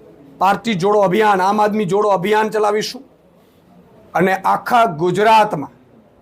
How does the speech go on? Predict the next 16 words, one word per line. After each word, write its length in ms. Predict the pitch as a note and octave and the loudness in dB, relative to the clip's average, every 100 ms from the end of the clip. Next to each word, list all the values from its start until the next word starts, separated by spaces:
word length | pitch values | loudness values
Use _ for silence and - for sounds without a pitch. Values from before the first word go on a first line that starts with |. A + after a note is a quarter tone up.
| _ _ - - - _ - - - - | _ _ -20 -20 -20 _ -20 -20 -20 -6
હવે 180 | D#3 F#3 | -2 -2
એક 400 | F#3+ G#3 A#3 C#4+ | 0 -2 0 0
જ 180 | D4 A#3 | 0 0
પાર્ટી 420 | A3+ G#3+ G#3+ G#3+ | 0 0 -2 -4
લડી 240 | F#3+ G3+ | -2 -2
શકે 320 | G3+ A3 G#3+ G3+ | -4 -6 -4 -2
એમ 200 | F#3 F3 | -2 -2
છે 240 | G3 G3 | -2 -2
ભાજપની 760 | F#3 D3+ D3+ F3 D#3 A#3+ A3 G#3 | -2 -4 -2 0 0 -2 -2 -4
સામે, 380 | - E3 E3+ E3+ | -4 -2 -2 -2
ભાજપની 500 | D#3 F3 G3+ F#3+ F3 | -2 -2 -2 -4 -4
તાનાઈ 440 | F#3+ G#3+ A#3 A3 | -2 0 0 0
સામે, 380 | - F3+ F3 F#3+ | -2 -2 -2 -2
ભાજપની 400 | E3+ F3 G#3 F3+ | -2 -2 -4 -6
ભ્રષ્ટાચાર 560 | D#3 G#3 A#3+ A#3 A3+ | -4 -4 -2 0 -2
સામે. 420 | - F3+ F3+ F#3 | -2 -4 -2 -4